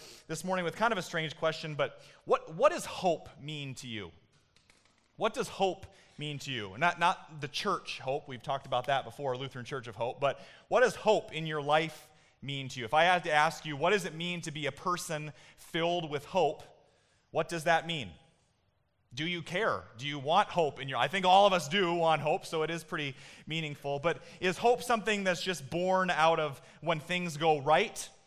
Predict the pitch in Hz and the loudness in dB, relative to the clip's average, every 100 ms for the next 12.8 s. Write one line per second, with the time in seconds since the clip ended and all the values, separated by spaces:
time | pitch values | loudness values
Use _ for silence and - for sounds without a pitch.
0 | _ _ _ 160 151 135 156 165 180 190 | _ _ _ -4 -4 -4 0 0 -2 -4
1 | 175 156 160 - 175 170 175 160 156 147 | -6 -8 -10 -4 -4 -4 -4 2 4 6
2 | 135 120 127 143 185 240 - _ _ _ | 4 0 -2 0 0 -2 -12 _ _ _
3 | _ - 156 - 208 208 - 196 202 185 | _ -6 -6 0 2 2 0 0 0 -2
4 | 170 139 185 180 156 156 160 170 151 160 | -2 -6 -6 -4 0 4 6 6 4 -4
5 | 160 156 147 170 160 170 160 160 175 165 | -2 -4 -2 0 4 4 2 -4 -6 -4
6 | 160 151 135 143 147 151 - - - - | -2 -2 0 4 4 4 -4 -14 -2 2
7 | 147 - 165 165 160 143 - 143 147 139 | 2 2 2 4 2 -2 -6 -8 -6 -4
8 | 135 120 139 135 131 - - - - _ | -4 0 2 2 -2 -10 -14 -20 -20 _
9 | 131 127 135 135 151 156 151 143 147 143 | 0 0 0 -6 -6 -8 -4 -4 -4 -6
10 | - 139 135 131 131 131 120 - 123 120 | -10 -6 -4 -2 -4 -6 -10 -4 -4 -6
11 | - 104 120 127 123 131 131 135 196 - | -10 -8 -6 -6 -6 -8 -10 -10 -12 -14
12 | _ _ _ - 165 151 131 | _ _ _ 0 4 6 4